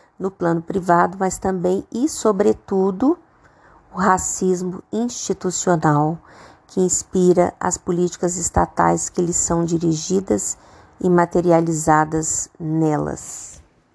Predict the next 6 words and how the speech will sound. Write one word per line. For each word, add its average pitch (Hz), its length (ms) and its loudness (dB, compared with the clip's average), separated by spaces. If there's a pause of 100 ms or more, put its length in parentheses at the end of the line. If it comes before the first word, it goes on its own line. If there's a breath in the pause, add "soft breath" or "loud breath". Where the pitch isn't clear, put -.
(1200)
E 208 60 -8
segundo 220 580 0
os 208 140 0
especialistas, 190 1200 0
ser - 380 -2
consciente 202 960 0